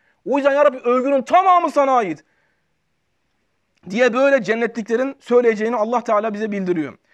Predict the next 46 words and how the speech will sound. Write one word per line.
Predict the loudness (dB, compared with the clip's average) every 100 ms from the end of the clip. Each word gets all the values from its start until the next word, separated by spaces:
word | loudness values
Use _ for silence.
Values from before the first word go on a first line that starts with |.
| _ _ _ _ 0
Bakın | 2 4
abiler, | 4 4 0 -2 -8 -10 -8
Müslim'in | -4 -2 -2 -4 -2
rivayet | 2 2 2
etmiş | -2 -4
olduğu | -2 -2
bir | -4
hadis. | -4 -4 -4 -2
Ebu | 0 0
Hureyre | 2 4 4
ve | 2
Ebu | 0 -2 -2
Said | -2 -2
el-Hudri | -4 -6 -6
rivayet | -2 -2 -2
ediyor. | -2 -2
Diyor | -4
ki | -4 -4
Resulullah | -6 -4 -4
sallallahu | -4 -6 -4
aleyhi | -2 -2
ve |
sellem | -4
dedi | -4 -6
ki, | -6 -6 -8 _ _ _ _ _ _
"İzâ | -4 2 2 2
dekale | 2 4 2
el-, | 2 0 2
ehlul | 0 0 0
cennetil | 0 2 2 0 -2
cennete", | 2 2 0 -4 -2
cennet | -2 0 0 2
ehli | 0 0
cennete | 0 0 0
girdikleri | -2 -2 -4 -4 -2 2
zaman, | 2 2 0 -4 _ _ _ _ _
"Yunâdî | -6 -2 4 4 6 4 2 0
munâdin", | 0 0 0 0 -2 -8 -12 -2
cennetteki | 0 2 2 2 -2 0
bir | 0
münadi, | -2 0 2 2 2 -2
bir | -2
melek | 2 2 2
şöyle | 0 0 4 4
nida | 4 2 2
edecek. | -2 -4 -6